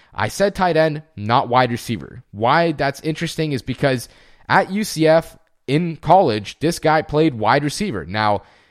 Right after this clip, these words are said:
his height and his <laughs> size would suggest that he's a tight end, but he was lining up outside of the numbers. He was literally playing the wide receiver position, but I feel like everyone knew that at this point in time, when this guy got to the N F L,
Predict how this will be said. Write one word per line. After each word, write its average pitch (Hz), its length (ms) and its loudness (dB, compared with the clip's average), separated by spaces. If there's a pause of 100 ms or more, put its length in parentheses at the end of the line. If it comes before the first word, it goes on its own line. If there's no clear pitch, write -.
(120)
his 131 180 -2
height 147 360 2
and 113 120 -8
his 110 100 -6
<laughs> - 140 -10
size 160 260 2
would 147 140 -4
suggest 131 400 -4
that 120 100 -8
he's 120 280 -4
a 107 100 -4
tight 147 320 -2
end, 139 340 -2 (400)
but 151 420 0
he 123 160 0
was 175 140 -2
lining 170 300 2
up 170 120 2
outside 175 380 2
of 185 60 -4
the 180 60 -4
numbers. 160 520 2 (300)
He 170 160 0
was 185 180 -4
literally 170 400 2
playing 160 460 -2
the 127 100 -2
wide 120 320 2
receiver 151 300 -6
position, 131 480 -4
but 110 260 0 (300)
I 117 80 -4
feel 208 160 2
like 196 240 0
everyone 180 480 2
knew 156 200 2
that 127 220 2
at 120 160 -4
this 143 160 -4
point 156 320 -4
in 135 60 -10
time, 143 400 -2 (260)
when 110 140 -6
this 107 160 -8
guy 135 220 2
got 131 340 2
to 147 80 -8
the 131 140 -2
N 135 80 -2
F - 180 -6
L, 139 360 4